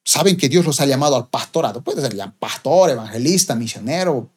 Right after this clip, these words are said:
lo que sea, pero algo que te dedique tu tiempo. Un pastor tiene que dedicar literalmente su vida. Y hay gente que no obedece ese llamado, sabe que es su llamado, pero lo está reteniendo. ¿Por qué? Porque dices que necesito plata. Y si es alguien casado y tiene hijos, peor todavía. ¿Por qué?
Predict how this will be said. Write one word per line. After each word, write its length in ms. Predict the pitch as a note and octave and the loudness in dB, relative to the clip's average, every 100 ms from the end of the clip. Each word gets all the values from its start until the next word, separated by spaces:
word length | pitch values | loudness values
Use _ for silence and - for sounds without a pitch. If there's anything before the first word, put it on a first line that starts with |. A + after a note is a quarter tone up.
| _ _ | _ _
lo 100 | C3 | -6
que 80 | - | -4
sea, 140 | C#3+ | -4
pero 120 | A#2+ | 0
algo 280 | B2+ G#3 F#3+ | 2 4 4
que 100 | F#3 | 2
te 140 | C#3+ C#3+ | 0 0
dedique 240 | F3 D3 | 2 0
tu 100 | C3 | 0
tiempo. 280 | E3+ D#3 C#3 | 0 0 0
Un 80 | C#3 | -2
pastor 360 | C#3 - F3 | -2 2 0
tiene 220 | E3+ D#3 | 2 0
que 80 | C3+ | -2
dedicar 440 | A#2+ A2+ A#2 D#3+ - _ - _ | -6 -4 -2 -2 -2 _ -20 _
literalmente 540 | C4+ F3+ D#3+ D#3+ D#3 | 2 4 2 2 -2
su 120 | - | 0
vida. 200 | A#2+ F3 B2 | 2 4 2
Y 60 | |
hay 60 | C3 | 0
gente 240 | F3 F3 | 2 0
que 240 | F3 B2 - _ _ | 0 -2 -4 _ _
no 320 | C3+ G3 C#4 | 2 6 6
obedece 440 | G#3+ F#3+ F#3 F#3 F3 | 6 6 6 4 2
ese 160 | D3+ | 2
llamado, 400 | B2+ C#3 D#3+ A2 | 0 2 0 0
sabe 300 | - G3 G#3+ | 0 2 2
que 120 | - F3+ | 2 0
es 80 | |
su 100 | - | 2
llamado, 320 | D3+ E3 F3+ F3 | 2 4 2 0
pero 220 | A#2 - | -6 -4
lo 100 | C3 | -4
está 180 | C3 G3 | 0 2
reteniendo. 540 | A3+ G#3 G#3 G#3 F#3+ | 4 2 2 2 0
¿Por 140 | E3 C#3+ | -2 0
qué? 100 | F3 | 0
Porque 240 | A#2 C#3 | 0 -4
dices 240 | D3 - | -2 -4
que 100 | - | -4
necesito 340 | B2 A2+ E3 B2 | -6 -4 -6 -4
plata. 280 | D#3 - - _ _ _ | -4 -4 -20 _ _ _
Y 100 | - | -6
si 120 | B2 C#3+ | -2 0
es 100 | D3+ | 0
alguien 260 | D3 C#3 | 0 -2
casado 300 | A#2+ A2+ D#3 | -2 -2 0
y 40 | C#3+ | 0
tiene 180 | C#3+ D3 | 0 -2
hijos, 220 | D3 C3 | -4 -2
peor 260 | D3 D#3 | 2 2
todavía. 320 | C#3 B2+ D3+ A2+ | 0 0 0 -2
¿Por 160 | C3 | -2
qué? 240 | D#3 C3 | 0 0